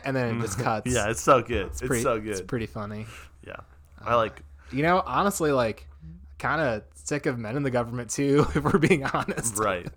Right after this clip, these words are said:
Speaker 2: Just everyone. Sick of everyone.
Speaker 1: Yeah, I mean, I'm especially sick of A O C. Her voice is just annoying to me.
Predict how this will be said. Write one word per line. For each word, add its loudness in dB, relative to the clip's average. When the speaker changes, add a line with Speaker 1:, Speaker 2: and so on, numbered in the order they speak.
Speaker 2:
Just -8
everyone. -4
Sick -10
of -10
everyone. -10
Speaker 1:
Yeah, 2
I -2
mean, -2
I'm 2
especially 0
sick -4
of -2
A 0
O 2
C. -6
Her 0
voice -2
is -10
just -8
annoying -10
to -8
me. -8